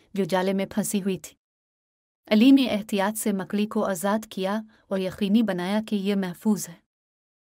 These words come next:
मकड़ी ने शुक्रिया अदा किया और वहां से चली गई। अली के हसन सलूक का सिलसिला यही नहीं रुका। अपने रास्ते में इसका सामना एक प्यासे कीड़े और एक गुमशुदा लेडी बिग से हुआ,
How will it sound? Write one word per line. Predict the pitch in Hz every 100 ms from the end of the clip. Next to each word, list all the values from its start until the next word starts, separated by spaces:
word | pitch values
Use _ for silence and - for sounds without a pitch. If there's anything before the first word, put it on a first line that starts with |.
| _ _ _ 220
मकड़ी | 226 247 262
ने | 262
शुक्रिया | 247 - 220 233 226
अदा | 214 202 196
किया | - 202 202 226 - -
और | 214
वहां | 208 214
से | 220
चली | 214 214 185
गई। | 170 170 170 _ _ _ _ _ _ _ _ _
अली | - 233
के | 277 285
हसन | 226 214 226
सलूक | 220 220 208 220
का | 226
सिलसिला | 220 214 - 208
यही | 190 180 180
नहीं | 185 170 185
रुका। | 160 - _ _ _ _ _ _ _ _ _
अपने | 220 233 220
रास्ते | 190 190 - 226
में | 185 196 214 _ _ _
इसका | 240 - 302
सामना | - 269 254 269
एक | 233 226
प्यासे | - 214 190 -
कीड़े | 220 208 214 254 - _ -
और | 196
एक | 220 226
गुमशुदा | 208 190 - 214 220
लेडी | 202 190 196
बिग | 175 214
से | -
हुआ, | 190 196 180